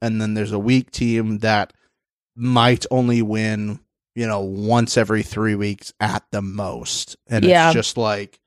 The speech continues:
Speaker 1: will they get a chance to even keep any players from their team? Will they get
Speaker 2: <laughs>
Speaker 1: absolutely run off the field? Here's what I'm not gonna like. At a certain point, m-, you know, I was watching with Mama Frank, and she said,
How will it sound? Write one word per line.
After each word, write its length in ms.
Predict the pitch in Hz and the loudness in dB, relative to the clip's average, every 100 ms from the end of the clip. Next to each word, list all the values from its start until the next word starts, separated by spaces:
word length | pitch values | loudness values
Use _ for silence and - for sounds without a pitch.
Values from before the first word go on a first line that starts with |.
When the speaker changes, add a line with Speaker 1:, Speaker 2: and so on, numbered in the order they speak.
| _ _ _ _ _ _ - | _ _ _ _ _ _ -8
Speaker 1:
will 420 | 127 143 151 151 | 4 6 8 8
they 200 | 139 135 | 6 6
get 180 | 131 127 | 6 4
a 60 | 123 | 4
chance 480 | - 131 123 - | 2 4 4 2
to 60 | 123 | 0
even 300 | 104 110 107 | 0 2 0
keep 260 | - 120 110 | 0 0 2
any 160 | 107 | 0
players 400 | 104 110 104 101 | -2 -2 -2 -4
from 200 | - 98 | -6 -6
their 160 | 98 95 | -4 -4
team? 420 | - 120 113 107 | 0 2 2 2
Will 140 | 104 104 | 0 0
they 140 | 104 | 0
get 220 | 101 - | 0 0
Speaker 2:
<laughs> 0 | |
Speaker 1:
absolutely 920 | 107 104 - 110 104 104 107 107 101 - _ _ _ _ | 2 0 0 0 0 -2 -4 -4 -6 -8 _ _ _ _
run 200 | 127 117 | 2 2
off 160 | 110 - | 2 0
the 100 | 113 | -4
field? 400 | - 113 113 113 _ _ _ _ | 2 2 2 -2 _ _ _ _
Here's 280 | 190 359 370 | 0 0 0
what 140 | 311 | 0
I'm 160 | 196 135 | 0 2
not 200 | 135 156 | 2 2
gonna 140 | 139 | 0
like. 240 | 131 131 - | 4 2 2
At 80 | 127 | -4
a 40 | |
certain 320 | - 220 - | 0 -2 0
point, 280 | - 135 113 | 0 0 -2
m-, 300 | 123 - 62 | -6 -6 -10
you 140 | 107 127 | -2 2
know, 100 | 120 | 4
I 40 | |
was 100 | 120 | 4
watching 300 | 135 147 - | 4 2 2
with 100 | 135 | 0
Mama 300 | 120 123 117 | 0 0 0
Frank, 480 | - 139 135 107 - _ | -2 0 0 -2 -8 _
and 160 | 110 107 | -8 -6
she 200 | - 127 | -6 -6
said, 500 | - 127 120 110 | 0 2 4 2